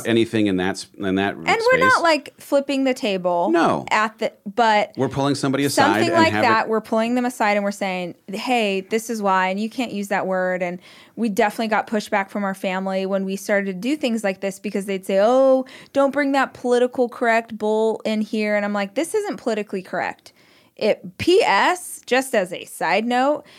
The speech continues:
Speaker 1: if you all wanna sit around this table and call yourself good Christians, but then say hateful things about other ethnicities and other people who are differently able than you are,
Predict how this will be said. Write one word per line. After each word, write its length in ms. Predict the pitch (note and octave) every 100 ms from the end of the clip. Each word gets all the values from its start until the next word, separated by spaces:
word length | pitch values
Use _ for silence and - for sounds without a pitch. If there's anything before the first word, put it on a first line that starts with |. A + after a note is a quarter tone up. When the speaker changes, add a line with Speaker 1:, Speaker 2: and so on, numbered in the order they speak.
| - -
Speaker 1:
if 320 | A3 G#3+ G#3+
you 240 | G#3+ D4+
all 180 | D#4+ C4+
wanna 200 | B3+ A#3+
sit 160 | B3 A#3
around 220 | G#3+ G3+
this 120 | G3
table 420 | - A3+ G#3+ G3
and 200 | - G3
call 200 | - G#3
yourself 400 | G#3 G#3 G#3+ G3 -
good 180 | G3
Christians, 600 | - G#3 G#3 - F#3+ F#3 -
but 180 | F#3+
then 160 | G3 F#3+
say 240 | - G#3+
hateful 460 | F#3+ A3 A3 - G#3
things 420 | - A3+ G#3+ G3+
about 400 | F#3+ F#3 F3+ - - - -
other 380 | G#3+ A3 A3 A3
ethnicities 800 | - G#3+ A3 G#3 - G#3+ G#3 G#3
and 140 | G3+ G3
other 160 | G#3
people 260 | G#3 A3 G#3
who 80 | G#3
are 80 | G3+
differently 440 | G3 G3+ F#3 F#3+
able 280 | F#3+ G3+ G3+
than 200 | F#3+ F#3
you 200 | F3+ G3+
are, 320 | A3 C4